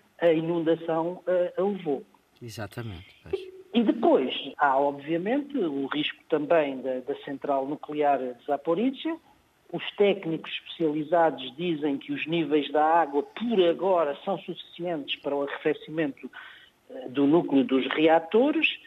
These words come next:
Speaker 1: mas, eh, enfim, isto é no imediato. Nós não sabemos como é que a situação vai evoluir. E, portanto, esta é uma situação, de facto, muito preocupante, que, do meu ponto de vista, justifica as posições que o presidente Zelensky,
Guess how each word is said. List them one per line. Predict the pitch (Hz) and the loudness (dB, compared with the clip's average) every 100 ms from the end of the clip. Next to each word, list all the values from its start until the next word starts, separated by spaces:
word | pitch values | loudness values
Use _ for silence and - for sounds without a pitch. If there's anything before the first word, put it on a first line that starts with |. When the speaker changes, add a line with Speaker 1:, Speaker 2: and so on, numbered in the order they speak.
| - - _ _ _ | -20 -20 _ _ _
Speaker 1:
mas, | 214 320 - | 2 2 0
eh, | - 311 240 190 180 160 135 131 | -6 -6 -8 -10 -12 -10 -10 -12
enfim, | - 220 320 | -4 0 0
isto | - 156 | 2 2
é | |
no | 160 | 4
imediato. | 180 226 262 240 247 - 202 | 4 4 6 6 4 -2 -10
Nós | 151 - | -12 -8
não | 143 | -10
sabemos | - 147 147 151 156 - 165 | -6 -4 -2 -4 -10 -10 -8
como | - 175 | -4 -4
é | 180 | -2
que | 202 | -2
a | 185 | -4
situação | - - 208 208 202 | -4 -4 -4 -4 -2
vai | 214 240 | 0 0
evoluir. | 240 294 262 165 | -2 -4 -2 -2
E, | |
portanto, | - - 156 147 | -4 -4 -4 -2
esta | 262 254 269 | -2 0 0
é | |
uma | 202 | -2
situação, | - - 170 180 | -4 -4 -2 -2
de | 175 | 0
facto, | - 180 - | 0 -2 -2
muito | 160 160 139 | 0 0 0
preocupante, | 147 151 160 - 247 311 - - - - - | 0 0 0 -2 -2 -4 -10 -20 -20 -20 -4
que, | - | 0
do | 226 | 2
meu | 160 | 2
ponto | 127 147 - | 2 0 0
de | |
vista, | 160 160 254 214 | -6 -4 -4 -2
justifica | 160 - - 156 - 170 180 | -4 -6 -6 -8 0 0 0
as | 170 | -4
posições | - 139 151 156 139 | -8 -12 -8 -6 -8
que | - | -10
o | - | -10
presidente | 135 143 139 | -4 -4 -2
Zelensky, | 135 131 131 - - 135 | -2 0 -4 -10 -12 -8